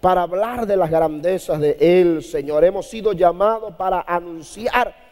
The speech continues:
este precioso evangelio. Ahora pasamos, eh, al versículo veintiséis, dice, "Felipe y el etíope. Un ángel del Señor", después de estos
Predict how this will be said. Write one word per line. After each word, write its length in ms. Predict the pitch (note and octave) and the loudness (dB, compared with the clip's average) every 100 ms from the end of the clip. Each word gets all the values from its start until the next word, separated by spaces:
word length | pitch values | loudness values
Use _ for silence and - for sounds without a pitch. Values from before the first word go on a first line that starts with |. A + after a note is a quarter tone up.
| _ _ | _ _
este 360 | F#3 F#3 F#3+ D#3 | 0 0 -2 -2
precioso 920 | D#3+ D3 - F3 G3+ F#3 - F3 D3+ - | -2 -2 -8 -4 -2 -2 0 0 0 -4
evangelio. 1300 | - F3+ F#3 F3+ E3 B2+ B2 C#3+ C3 B2 C#3 A#2 G2 A2+ | 4 6 6 2 -6 -10 -6 -4 -4 -4 -4 -4 -2 4
Ahora 200 | F3 F3 | 4 4
pasamos, 640 | E3+ F3+ F#3+ F#3+ F3+ - _ _ _ _ _ _ - | -2 -6 -8 -8 -14 -16 _ _ _ _ _ _ 0
eh, 680 | E3+ E3+ E3 D3 - - - | 4 6 6 2 -2 -14 -2
al 100 | E3 | 0
versículo 560 | F3 F3 B3+ A#3+ A3+ F#3+ | 0 -2 -6 0 2 2
veintiséis, 680 | F#3+ F3 F#3 F3 G#3 E3+ | 0 -2 -14 -6 -2 -2
dice, 300 | E3+ F3 E3+ | -2 -2 -2
"Felipe 760 | C3+ F#3 F#3 C4 - A#3+ A3+ - | 0 2 2 0 -4 -2 -2 -6
y 180 | F#3+ F#3+ | -4 0
el 160 | F#3 | 2
etíope. 560 | E3+ - F3 E3 A2+ - - _ _ - - | 2 0 -2 -4 -4 -10 -12 _ _ -14 -2
Un 160 | D#4+ | 4
ángel 400 | D#4+ C#4 G#3+ G3 | 4 4 -2 -6
del 240 | F3 A3+ G#3 | -2 -2 -2
Señor", 460 | - F#3+ F3+ F3+ | -10 -10 -6 -6
después 320 | D3 C3+ D#3 E3+ | -6 -6 0 4
de 140 | E3+ | 4
estos 220 | E3 D#3+ | 4 -6